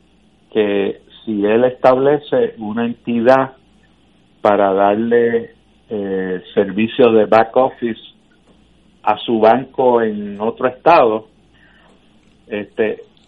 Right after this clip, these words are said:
lo que ese banco le paga es, es, tiene,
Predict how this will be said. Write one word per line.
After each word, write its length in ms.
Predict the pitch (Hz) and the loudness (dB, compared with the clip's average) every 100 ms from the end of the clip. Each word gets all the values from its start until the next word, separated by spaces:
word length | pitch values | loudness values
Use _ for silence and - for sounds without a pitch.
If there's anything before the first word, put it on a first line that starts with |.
| _ - | _ -6
lo 240 | 113 107 | -2 -2
que 140 | - 110 | 0 -2
ese 240 | - 135 | 0 2
banco 440 | - 139 143 - 135 | 2 0 -2 -2 0
le 120 | 110 | 0
paga 540 | - 151 156 107 104 - _ _ _ _ _ _ _ - | 2 0 2 0 -2 -6 _ _ _ _ _ _ _ -4
es, 200 | 117 131 - | -4 -4 -10
es, 440 | 107 110 117 123 - | -6 0 0 0 -4
tiene, 220 | 113 | -2